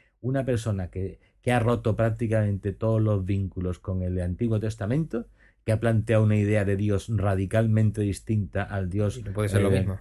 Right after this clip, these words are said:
Speaker 1: eso, pues tú dices, mire usted, que realmente esa persona se va a molestar porque el tema era el hecho de mantener o no mantener el sacerdocio. Podría haber mantenido el sacerdocio levítico y no lo hizo.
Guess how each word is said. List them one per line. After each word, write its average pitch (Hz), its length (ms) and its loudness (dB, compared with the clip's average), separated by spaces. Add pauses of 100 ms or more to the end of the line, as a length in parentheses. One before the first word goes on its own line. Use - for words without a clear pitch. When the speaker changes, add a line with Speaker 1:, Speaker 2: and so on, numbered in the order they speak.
Speaker 1:
eso, 113 300 2 (220)
pues 104 160 2
tú 104 80 2
dices, 95 180 0
mire 110 160 6
usted, 98 280 0
que 90 180 -2
realmente 110 720 0
esa 120 280 -2
persona 123 460 -2
se 120 140 -6
va 120 80 0
a - 20 0
molestar 120 540 -4 (320)
porque 113 560 2
el 101 160 2
tema 117 380 2
era 113 340 -2 (380)
el 123 140 0
hecho 127 320 -4
de 117 80 -2
mantener 117 560 -2
o 120 140 -2
no 120 180 0
mantener 113 500 -2
el 110 140 -2
sacerdocio. 117 600 -6 (240)
Podría 92 320 0
haber 101 100 -2
mantenido 151 400 -2
el 160 60 -2
sacerdocio 107 400 -4
levítico 113 560 -4
y 107 60 -2
no 98 100 0
lo 80 100 -4
hizo. 151 260 -4